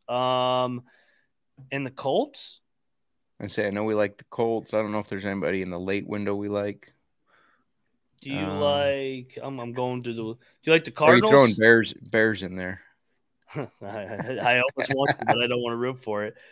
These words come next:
Speaker 1: Uh,
Speaker 2: Right.
Speaker 1: do you like, do you like the Vikings? I don't think I like the Vikings this week.
Speaker 2: Kirk's
Speaker 1: I
Speaker 2: gonna
Speaker 1: feel,
Speaker 2: lose
Speaker 1: I feel,
Speaker 2: that game.
Speaker 1: I feel like everybody likes the Vikings.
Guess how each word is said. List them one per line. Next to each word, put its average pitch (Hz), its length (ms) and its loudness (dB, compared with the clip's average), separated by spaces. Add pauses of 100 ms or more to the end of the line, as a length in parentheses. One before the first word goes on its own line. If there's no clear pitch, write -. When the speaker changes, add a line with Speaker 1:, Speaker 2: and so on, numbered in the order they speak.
(280)
Speaker 1:
Uh, 127 500 4
Speaker 2:
Right. 95 240 2 (2250)
Speaker 1:
do 131 100 -2
you 139 320 -2
like, 147 800 2
do 147 80 -4
you - 20 2
like 165 160 4
the 156 80 -2
Vikings? 170 1040 0 (1300)
I 156 60 4
don't 151 180 0
think 113 140 -8
I 98 80 -2
like 95 200 -10
the 90 80 -18
Vikings 90 440 -12
this 85 200 -18
week. 92 220 -14
Speaker 2:
Kirk's - 340 -2
Speaker 1:
I 135 40 -2
Speaker 2:
gonna 170 80 0
Speaker 1:
feel, 185 160 8
Speaker 2:
lose 143 160 0
Speaker 1:
I - 20 -14
feel, 180 180 4
Speaker 2:
that - 80 -4
game. 95 200 -6
Speaker 1:
I 139 80 -10 (100)
feel 190 120 4
like 165 120 6
everybody 117 400 0
likes 98 240 -10
the 107 60 -18
Vikings. 98 540 -12